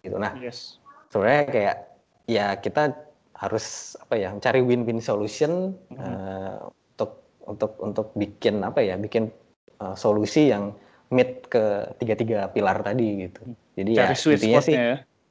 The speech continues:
Speaker 1: mm-mm, gitu. Nah, intinya ya apa, dengan melakukan testing nih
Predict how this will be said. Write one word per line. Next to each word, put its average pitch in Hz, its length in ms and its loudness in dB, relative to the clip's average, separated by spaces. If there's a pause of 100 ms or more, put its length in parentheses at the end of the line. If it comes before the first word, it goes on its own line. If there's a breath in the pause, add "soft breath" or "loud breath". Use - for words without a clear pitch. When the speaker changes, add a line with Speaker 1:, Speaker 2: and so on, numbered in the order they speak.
Speaker 1:
mm-mm, 185 520 0 (200)
gitu. 107 160 0
Nah, 113 160 2
intinya 120 320 0
ya 117 220 4 (1000)
apa, 143 160 6
dengan 110 240 0
melakukan 107 400 -2
testing 107 400 -4
nih 139 160 -2